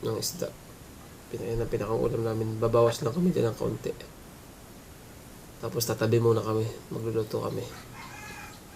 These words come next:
Yan, napakadaming huli, oh. Us-, unang angat pa lang yan, napakarami ng huli. Dito sa amin sa probinsya. Marami pang isda.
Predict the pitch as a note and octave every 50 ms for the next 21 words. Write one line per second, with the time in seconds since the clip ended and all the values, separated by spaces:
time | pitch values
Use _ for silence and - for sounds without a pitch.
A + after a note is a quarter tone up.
0 | G#5 G#5 - A#5+ A#5 A#5 - - - - - - - - - - - - - -
1 | - - - - - - - - - - - - - - - - - - - -
2 | - - - - - - - - - - D#2+ F#2+ - - - - - - G#2 G#2
3 | G#2+ G#2+ G#2+ A2+ A2+ A2+ A2+ A2+ A2+ B2 C#3 B2 B2+ C3+ C#3+ - - C#3 - -
4 | - C#3 C3 B2 A#2+ B2 B2 B2 B2 A#2 B2 B2+ B2 - C3 A#2+ B2 C3 D3 C#3+
5 | B2+ A#2+ A#2 - A#2 A#2+ A#2+ A#2 A2+ A#2 A#2 A#2+ A#2 A#2 A#2+ A#2 A#2 A#2+ B2 A#2+
6 | - - - - - - - - - - - - - - - - - - - -
7 | - B2+ B2 A#2 - - B2 A#2+ B2+ A#2 B2 C3+ C3 B2 - A#2 A#2+ A#2 B2 A#2
8 | A2+ A2+ B2 A2+ A2 - - - - - - - - - - - - - - -
9 | - - - - - - - - - - - - - - - - - - - -
10 | C#3+ A#2 C3 C3 A2+ A2+ - A2+ G#2+ - A#2 - F3 - B2+ -